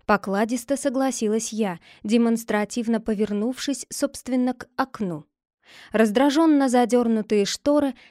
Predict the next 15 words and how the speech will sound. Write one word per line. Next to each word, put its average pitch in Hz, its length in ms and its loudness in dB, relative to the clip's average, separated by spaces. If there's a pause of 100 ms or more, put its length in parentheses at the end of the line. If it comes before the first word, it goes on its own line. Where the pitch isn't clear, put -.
едва 302 420 4
ли 311 240 4
смогли 269 540 0
бы 247 120 -2
задержать 233 720 -2
какого-нибудь 247 760 -2
вторженца, 247 920 -2 (280)
но 247 180 4
Вейд 226 360 2
почему-то 285 540 0
посчитал, 262 720 -2
что - 260 0
это 262 280 2
решит 247 400 -2
проблему. 170 640 -4